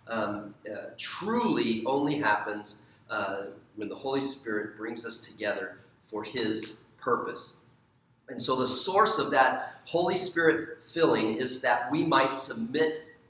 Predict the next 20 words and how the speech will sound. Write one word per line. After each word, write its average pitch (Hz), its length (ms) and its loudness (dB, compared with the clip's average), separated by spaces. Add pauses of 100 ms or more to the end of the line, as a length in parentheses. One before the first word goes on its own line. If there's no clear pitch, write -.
(160)
to 143 100 -8
one 120 220 -2
another. - 340 -4 (500)
Uh, - 100 -12
so - 180 -6
the 113 120 -2
source 196 460 2
of 151 100 0
marriage 147 360 4
is - 180 -4
built 151 420 0
on - 280 -2
mutual 156 500 0
submission. 127 720 -4 (580)
And, 101 320 -6
um, 98 420 -2
uh, - 320 -12 (160)
this 131 220 -4
is 123 160 -4
the - 240 -2